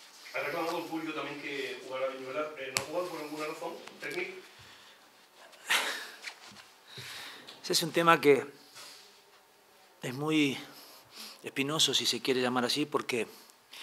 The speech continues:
Speaker 2: él tiene la intención de irse, ¿no? Este, es un muy buen jugador con un muy buen potencial, pero yo tengo que ver por los intereses del cacereño,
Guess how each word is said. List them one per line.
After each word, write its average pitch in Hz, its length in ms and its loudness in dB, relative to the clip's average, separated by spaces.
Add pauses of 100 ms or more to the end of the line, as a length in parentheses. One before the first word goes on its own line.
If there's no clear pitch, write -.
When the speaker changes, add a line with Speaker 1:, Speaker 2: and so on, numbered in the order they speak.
(380)
Speaker 2:
él 135 100 -4
tiene 190 200 4
la 180 60 6
intención 151 360 4
de 151 100 8
irse, 160 420 8 (600)
¿no? 147 200 -4 (1300)
Este, 117 520 -8
es 123 100 2
un 143 80 -2
muy 156 100 2
buen 165 120 4
jugador 135 340 8
con 135 160 0
un 120 380 -2
muy 143 160 4
buen 143 100 4
potencial, 127 580 2 (1700)
pero 131 220 2
yo 151 240 2
tengo 151 260 0
que 147 80 4
ver 147 160 8
por 139 140 4
los 123 120 2
intereses 131 460 4
del 110 240 0 (180)
cacereño, 120 600 2